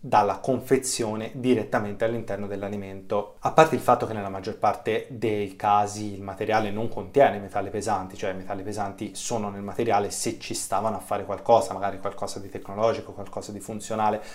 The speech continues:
alla produzione della scatoletta o della bustina, ma per i materiali ad oggi utilizzati la maggior parte di questi materiali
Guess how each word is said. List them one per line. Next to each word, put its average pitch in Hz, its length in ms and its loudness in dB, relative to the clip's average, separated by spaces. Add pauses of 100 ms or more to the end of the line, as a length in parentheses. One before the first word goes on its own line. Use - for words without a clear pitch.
(140)
alla 107 140 2
produzione 104 520 -4
della 101 180 -2
scatoletta 104 680 0
o 117 60 0
della 104 200 -2
bustina, 101 480 -6
ma 113 280 4 (220)
per 127 140 4
i 110 40 0
materiali 104 460 2
ad 98 80 -2
oggi 104 160 -2
utilizzati 107 500 0
la 95 80 -8
maggior 98 300 -6
parte 104 300 -2
di 98 40 -10
questi 104 280 -8
materiali 104 500 2